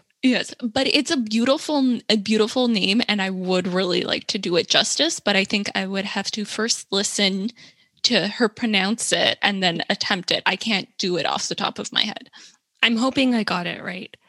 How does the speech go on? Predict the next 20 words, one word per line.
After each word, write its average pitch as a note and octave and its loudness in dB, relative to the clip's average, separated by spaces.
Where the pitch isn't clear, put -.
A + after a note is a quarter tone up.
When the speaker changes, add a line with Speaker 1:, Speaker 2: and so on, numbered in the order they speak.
Speaker 2:
But B3+ 4
yeah, D4 4
that's A3+ -2
one B3 0
of B3+ -2
the A#3+ -4
few A3 -6
circumstances, G3+ 0
or A3 4
sorry, G3+ 2
one G#3 0
of A3+ 4
the A3 -6
few G#3 0
movies G#3 2
that F#3 -6
I F3+ -10
can F#3 -10
think C#4+ 0
of, G3 -2